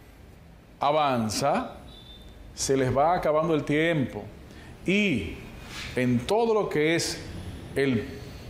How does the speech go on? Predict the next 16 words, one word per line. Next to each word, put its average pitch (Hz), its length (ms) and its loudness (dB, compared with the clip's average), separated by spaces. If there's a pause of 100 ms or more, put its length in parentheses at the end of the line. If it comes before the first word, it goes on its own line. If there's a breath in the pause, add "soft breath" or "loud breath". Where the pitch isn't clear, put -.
poder 139 320 4
del 160 140 4
Estado, 131 640 2 (840)
que 113 100 0
lo 117 120 2
constituye 113 480 2
el 139 60 2
Poder 131 220 2
Judicial, 120 580 2 (600)
también 147 640 4
ha 123 100 2
comenzado 135 800 4
a 131 60 0
caminar 127 600 2
esa 123 180 2
transparencia. 127 720 2